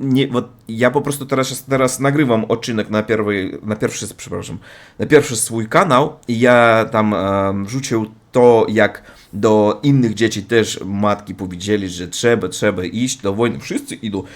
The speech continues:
Może być i wrócisz. Będzie lepiej, jeśli wrócisz. A jeśli nie, to pieniądze dostaniemy od, od, jakby od ciebie. <laughs> I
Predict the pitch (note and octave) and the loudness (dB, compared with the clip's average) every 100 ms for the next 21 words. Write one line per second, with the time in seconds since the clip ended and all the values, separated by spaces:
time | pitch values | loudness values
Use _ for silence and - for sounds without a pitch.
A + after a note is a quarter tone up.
0 | - - C#3 D#3+ F#3+ E3+ G#3 - G#3 B3+ | -14 0 2 4 2 0 -4 2 2 4
1 | F4 - G#3+ - - _ _ _ _ _ | 4 2 -2 -4 -14 _ _ _ _ _
2 | _ _ _ G2+ G#2+ A2 D3+ E3 D3 C#3+ | _ _ _ -4 -2 0 0 4 2 2
3 | C#3 C#3 - _ A#2+ A#2 A#2 G#2+ G2 - | -6 -8 -16 _ -6 -4 -6 -6 -8 -12
4 | - D3 D3 D3+ D#3 A3 G#3+ - E2+ D#2+ | -2 -2 -2 -4 -2 -2 -4 -6 -6 -6
5 | E2+ F2+ F#2 - F#2 F#2+ F#2+ - _ _ | -8 -12 -12 -10 -8 -8 -10 -14 _ _
6 | - - _ - - - - - - F2+ | -20 -20 _ -12 -12 -14 -16 -16 -12 -12
7 | F2 E2+ F2 E2 - - _ F#2 - - | -10 -10 -10 -10 -16 -20 _ -16 -12 -8
8 | E2+ F2 - - D#3+ C#3 - - - _ | -6 -6 -8 -2 -2 -2 -8 -20 -20 _
9 | - G#2 G#2+ G#2 | -6 0 0 2